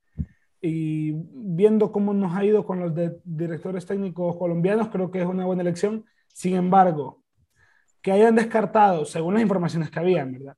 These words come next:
Que hayan descartado a Pedro Troglio y a Jorge Luis Pinto porque ellos querían, eh, los cinco años de contrato, un máximo compromiso con, y con, con, digamos, eh, la sub-veinte, si no me equivoco,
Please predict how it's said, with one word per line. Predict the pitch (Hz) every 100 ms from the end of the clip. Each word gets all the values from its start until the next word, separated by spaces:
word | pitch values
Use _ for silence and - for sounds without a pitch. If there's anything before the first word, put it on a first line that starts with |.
| -
Que | 185
hayan | 202
descartado | 202 208 190 208 202
a | 185
Pedro | 208 202 196
Troglio | 202 202 175 151 147
y | 170
a | 143
Jorge | 156 156
Luis | 180
Pinto | 175 214 196 165
porque | 156 147
ellos | 190 185
querían, | 202 208 170 143 - _ _ _ _ _
eh, | 196 165 165 165 165 165
los | 180
cinco | 175 214 214
años | 214 214
de | 202
contrato, | 202 185 220 196 151 139 _
un | 196 185
máximo | 208 208 220 208
compromiso | 208 190 202 220 185 175
con, | 170 156 151 156
y | 165 170 165
con, | 151 170 165 160 151 151 143 143 139 143 _ _
con, | 170 156
digamos, | 165 190 202 185 170 - _ _ _ _ _ _ -
eh, | 156 151 151 147 143
la | 143 143
sub-veinte, | 196 214 247 208 180
si | 196
no |
me | 190
equivoco, | 185 190 202 202